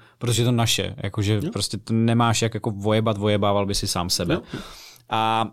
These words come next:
Speaker 1: eh, ty lidi občas to nemusí takhle nutně mít a můžeš v rámci toho úniku do nějakého takovéhodle až skoro exotického prostředí prostě propadnout tomu pocitu té dovolené.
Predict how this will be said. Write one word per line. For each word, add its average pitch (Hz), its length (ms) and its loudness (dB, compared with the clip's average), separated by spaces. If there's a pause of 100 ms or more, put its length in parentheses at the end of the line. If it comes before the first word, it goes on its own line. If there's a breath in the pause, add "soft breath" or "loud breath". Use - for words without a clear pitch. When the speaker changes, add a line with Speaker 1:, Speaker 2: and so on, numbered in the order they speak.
(120)
Speaker 1:
eh, 113 240 2
ty 139 140 0
lidi 131 220 4
občas 123 220 0
to 135 100 -2
nemusí 123 280 0
takhle 127 220 0
nutně 127 280 0
mít 117 300 2
a 120 40 0
můžeš 113 320 -2
v 107 60 -2
rámci 113 360 0
toho 113 300 0
úniku 113 760 2
do 110 80 2
nějakého 110 420 0
takovéhodle 110 640 0
až - 200 0
skoro 117 240 0
exotického 110 640 -2
prostředí 107 640 -2
prostě - 300 -6
propadnout 110 600 -2
tomu 113 260 2
pocitu 110 420 -4
té 117 180 0
dovolené. 104 560 2